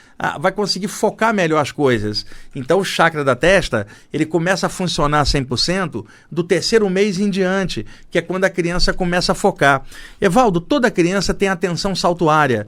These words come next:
Se você observar, tudo é novo, ela olha pra tudo, tudo é movimento.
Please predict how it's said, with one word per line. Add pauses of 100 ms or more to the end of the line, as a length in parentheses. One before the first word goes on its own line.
(260)
Se
você
observar, (180)
tudo
é
novo,
ela
olha
pra
tudo,
tudo
é
movimento.